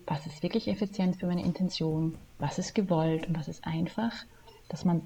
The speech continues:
das einmal herausfindet und dann diese goldenen Verhaltensweisen nimmt und aus ihnen sehr, sehr winzige Gewohnheiten macht. Und die sind lächerlich winzig. Also wenn der, der Danny jetzt sagt so, okay,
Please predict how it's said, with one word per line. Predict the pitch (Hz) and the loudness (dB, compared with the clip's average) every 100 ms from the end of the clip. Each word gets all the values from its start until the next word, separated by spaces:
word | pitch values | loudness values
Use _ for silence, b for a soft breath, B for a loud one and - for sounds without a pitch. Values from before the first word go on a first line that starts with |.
| - | 2
das | 190 196 | 2 4
einmal | 202 185 | 4 4
herausfindet | 170 165 165 - - 151 147 208 - - - - - - | 2 0 -2 -2 2 2 2 -4 -6 -18 -20 -20 -20 4
und | 196 190 180 | 6 6 4
dann | 165 196 233 240 | 4 6 6 6
diese | 190 180 | 2 0
goldenen | - 156 170 202 196 | 0 2 4 4 2
Verhaltensweisen | 180 160 175 185 - 151 165 160 | 2 -2 -2 -4 -4 -2 0 4
nimmt | 196 302 - - - b b - | 6 4 2 -12 -16 b b 2
und | 180 | 2
aus | 165 - | 2 2
ihnen | 202 202 196 196 196 - - | 4 6 6 4 0 -8 0
sehr, | 202 202 | 0 4
sehr | 208 175 | 4 6
winzige | 175 220 - - 190 175 | 8 8 6 0 0 0
Gewohnheiten | 170 151 160 151 151 - 160 | 0 2 0 0 -4 -4 -4
macht. | 151 - - - - - - - | -6 -12 -16 -20 -20 -20 -20 2
Und | 190 190 | 4 4
die | |
sind | 208 220 190 | 8 8 8
lächerlich | 190 202 214 202 190 151 | 4 4 4 4 4 2
winzig. | 156 156 175 - | 2 0 -6 -8
Also | - 175 | -2 0
wenn | 175 | 2
der, | 180 175 B B - | 2 -2 B B 2
der | |
Danny | 185 202 | 6 8
jetzt | 208 | 6
sagt | 214 - | 2 2
so, | - | -4
okay, | - - 170 226 320 | -2 4 6 6 4